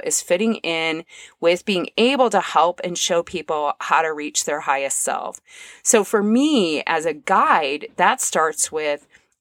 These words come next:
introducing people to meditation, to where you can become that observer of yourself quicker.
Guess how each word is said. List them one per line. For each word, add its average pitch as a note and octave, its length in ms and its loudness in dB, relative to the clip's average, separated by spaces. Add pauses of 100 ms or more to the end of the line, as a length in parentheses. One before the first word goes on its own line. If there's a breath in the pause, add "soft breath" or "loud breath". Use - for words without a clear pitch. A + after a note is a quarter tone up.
introducing F3 640 2
people D#3 300 -8
to D3+ 100 -4
meditation, C#3 840 -4
to D3 300 0
where D3 320 0
you D3+ 300 -8
can D3+ 260 -2
become D3+ 460 -4
that D3 200 0
observer D3 500 -2
of C#3+ 200 -4
yourself C#3+ 840 2
quicker. - 640 -4